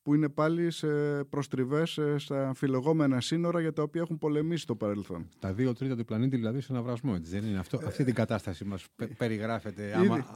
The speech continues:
Speaker 2: άμα κάνουμε την εικόνα πάνω στο
Speaker 1: ήδη
Speaker 2: χάρτη.
Speaker 1: ανε-, ήδη ανέφερα πέντε σημεία, θα,
Speaker 2: Ναι.
Speaker 1: με, με δυνητικά
Speaker 2: Και με ένα πόλεμο σε εξέλιξη.
Speaker 1: Και με ένα
Speaker 2: Ή-,
Speaker 1: πόλεμο
Speaker 2: ήδη
Speaker 1: σε εξ-,
Speaker 2: σχεδόν, ε,
Speaker 1: ακριβώς, ακριβώς.
Speaker 2: διάρκειας ενός χρόνου.
Speaker 1: Και το μάτι μας και στη Λιβύη.
Speaker 2: Βεβαίως.
Speaker 1: Ναι.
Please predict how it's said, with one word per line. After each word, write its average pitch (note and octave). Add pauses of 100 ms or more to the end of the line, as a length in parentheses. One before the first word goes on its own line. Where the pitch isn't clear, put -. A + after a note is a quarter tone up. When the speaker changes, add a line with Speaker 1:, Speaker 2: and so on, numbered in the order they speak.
(140)
Speaker 2:
άμα A#2+
κάνουμε A#2+
την A2+
εικόνα G#2+
πάνω F3
στο E3+
Speaker 1:
ήδη E3
Speaker 2:
χάρτη. D#3
Speaker 1:
ανε-, C#3
ήδη D#3
ανέφερα D3
πέντε C#3+
σημεία, F3
θα, D3+ (420)
Speaker 2:
Ναι. A#2
Speaker 1:
με, C#3+
με D3+
δυνητικά C#3+
Speaker 2:
Και G#2
με B2+
ένα C#3+
πόλεμο D3
σε D3
εξέλιξη. D#2+ (160)
Speaker 1:
Και C3
με D3
ένα D3+
Speaker 2:
Ή-, C3+
Speaker 1:
πόλεμο D#3+
Speaker 2:
ήδη D#3
Speaker 1:
σε D3
εξ-, -
Speaker 2:
σχεδόν, C3 (100)
ε, B2
Speaker 1:
ακριβώς, B2
ακριβώς. A2+
Speaker 2:
διάρκειας A#2+
ενός A#2+
χρόνου. F#2+
Speaker 1:
Και F3
το D#3
μάτι F#3+
μας F#3+
και E3
στη E3
Λιβύη. D3 (300)
Speaker 2:
Βεβαίως. G#2 (240)
Speaker 1:
Ναι. B2